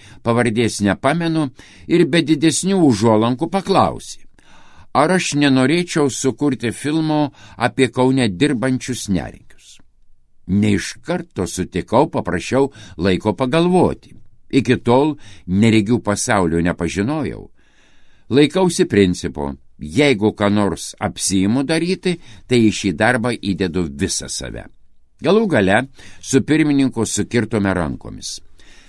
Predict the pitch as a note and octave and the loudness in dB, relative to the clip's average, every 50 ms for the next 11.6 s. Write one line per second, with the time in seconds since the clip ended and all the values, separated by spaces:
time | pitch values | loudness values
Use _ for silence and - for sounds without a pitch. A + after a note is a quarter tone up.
0 | - - - - D#3+ F#3 G#3 - - - - A2+ G#2+ F#2 - G#2+ G#2 G#2 F3 F#3 | -20 -12 -4 2 2 4 2 2 -2 -4 0 0 0 0 0 -2 0 0 2 2
1 | F#3+ F3 C#3 G#2+ G#2 G#2 G2 F2 - F#2 F2+ E2+ - F2+ F2 E2+ E2 - D#3+ E3 | 2 2 2 4 4 4 2 0 0 -2 -4 -2 0 0 -2 -2 0 -2 -2 -2
2 | E3 - - F#2+ F#2+ F#2+ F#2+ G2 F#2+ F#2 F2 D2 B1 - - - - - - - | -2 -4 -2 -2 0 0 0 0 0 0 -2 -4 -6 -10 -12 -14 -14 -18 -18 -18
3 | - - - - - - - - - - - - - A#2+ B2+ - - D#3 D#3+ F3+ | -20 -20 -20 -20 -20 -20 -20 -20 -20 -20 -18 -6 -2 -2 -2 0 2 2 2 2
4 | G3+ G3 - - C#3 A2 - - - - A#2+ A2+ G#2+ G2+ G2 G2 F#2+ F2 - - | 2 0 0 0 0 0 0 -2 -2 2 2 4 4 4 2 2 0 0 0 0
5 | A#2+ A#2 A#2 G#2 C3+ B2+ C3+ C3+ C3+ - D3+ C#3 B2+ G#2+ G2+ B2+ E3 D#3+ - - | 2 2 2 2 2 0 0 -2 -4 -4 -2 0 2 4 4 4 2 2 0 -2
6 | B2 A2+ - - G#2 G#2 G2+ D#2+ G2+ G2 G#2+ G#2+ F#2+ F2 - - F#2 - - D#2+ | -4 -4 -2 0 0 0 2 2 2 2 2 2 0 -2 -4 -6 -8 -8 -6 -4
7 | E2 F#2 G#2 - - - B2+ A2+ - - - - - - - - - F3 F3+ F3 | -4 -4 -4 -4 -6 -6 -6 -6 -6 -8 -18 -20 -20 -20 -8 -2 0 0 0 0
8 | - - A2+ G#2+ G2+ G2 G#2+ A#2 B2 A#2+ - G#2+ G2 E2+ F2+ F2+ D#2+ D2 G2+ G2 | 0 0 0 2 2 2 0 0 -2 -2 -4 -4 -4 -4 -4 -6 -4 -2 0 0
9 | F2+ D#2 F#2 G2 A2+ D3 E3 F3 E3 - - - F2+ E2 C#2+ - - - - - | 0 0 0 0 0 0 -2 -4 -6 -8 -6 -6 -6 -6 -6 -8 -12 -14 -16 -18
10 | - - - - - - A#2 D3 F3+ F#3+ F3+ - A2 G2 F#2+ G2+ G#2 F#2 F2 F#2 | -20 -20 -20 -10 -4 0 2 2 2 0 0 0 0 2 4 2 2 0 -2 -4
11 | A#2+ A#2+ A#2+ A#2 A#2 A2 - - D3+ - - | -2 -2 -2 -2 -4 -4 -4 -4 -4 -4 -6